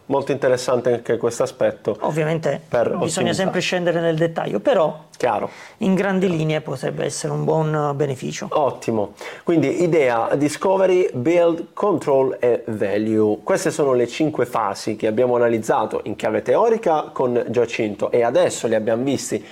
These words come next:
Speaker 1: all'interno della piattaforma Turbotic, quindi gli abbiamo dato, come dire, una concretezza.
Speaker 2: Esatto.
Speaker 1: Si fa così.
Speaker 2: Sì.
Speaker 1: <laughs> Quelle cinque fasi sono poi queste nell'operatività, quindi per far diventare robot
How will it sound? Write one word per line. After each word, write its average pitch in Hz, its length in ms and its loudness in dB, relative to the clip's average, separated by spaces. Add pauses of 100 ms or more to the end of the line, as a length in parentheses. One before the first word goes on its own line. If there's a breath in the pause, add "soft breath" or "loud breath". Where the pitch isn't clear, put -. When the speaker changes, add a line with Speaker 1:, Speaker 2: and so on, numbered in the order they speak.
(260 loud breath)
Speaker 1:
all'interno 156 760 2
della 117 480 4
piattaforma 117 580 0
Turbotic, 208 600 2
quindi 110 280 2
gli 107 80 2
abbiamo 127 320 2
dato, 120 320 0
come 120 200 -2
dire, 120 180 0
una 117 260 0
concretezza. 120 800 -2
Speaker 2:
Esatto. 147 260 -2
Speaker 1:
Si 180 260 0
fa 196 340 0
così. - 460 0
Speaker 2:
Sì. - 220 2
Speaker 1:
<laughs> - 40 -10
Quelle 151 300 2
cinque 180 400 2
fasi 185 520 0 (280 loud breath)
sono 156 340 2
poi 151 220 2
queste 165 420 2
nell'operatività, 135 1000 2
quindi 113 260 0
per 117 280 0
far 127 260 -2
diventare 120 720 0
robot 113 720 0